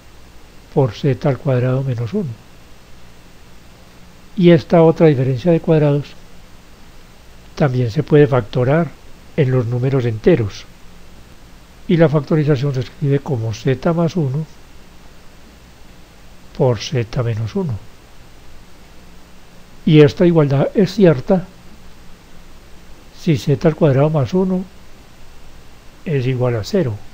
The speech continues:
o z más uno es igual a cero o bien si z menos uno es igual a cero.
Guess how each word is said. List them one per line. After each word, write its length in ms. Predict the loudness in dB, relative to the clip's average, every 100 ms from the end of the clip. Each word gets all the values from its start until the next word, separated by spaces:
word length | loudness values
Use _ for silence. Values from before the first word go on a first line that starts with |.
| -18 -20 -20 -20 -20 -20 -20 -20 0
o 280 | 4 4 2 -8 -20 -20 -20 -20 -20 -20 -20 -20 -20
z 400 | -2 0 2 2
más 280 | 2 -2 0
uno 300 | 0 0 -2 -6 -18 -20 -20 -10
es 180 | -6 -2
igual 300 | 0 0 2
a 60 | 0
cero 360 | 0 0 0 -6 -12 -20 -20 -20 -20 -20 2
o 120 | 4
bien 320 | 6 4 2 -2 -12 -16 -18 -18 -18 -18 -20 -20 -20 -18 -18 -18 -18 -6
si 160 | -2
z 320 | 0 0 -2
menos 320 | -2 -2 -2 -2
uno 300 | -2 -2 -6 -12 -20 -20 -20 -20 -20 -20 -18 -18 -18 -20 -20 -20 -14 -6
es 180 | -4 -2
igual 300 | -2 0 -2
a 80 |
cero. 280 | -2 0 0